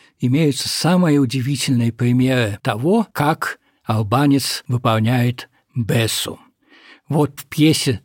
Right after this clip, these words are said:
знаменитого деятеля албанского национального возрождения конца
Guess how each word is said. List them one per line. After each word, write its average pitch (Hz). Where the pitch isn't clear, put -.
знаменитого 135
деятеля 127
албанского 123
национального 123
возрождения 131
конца 127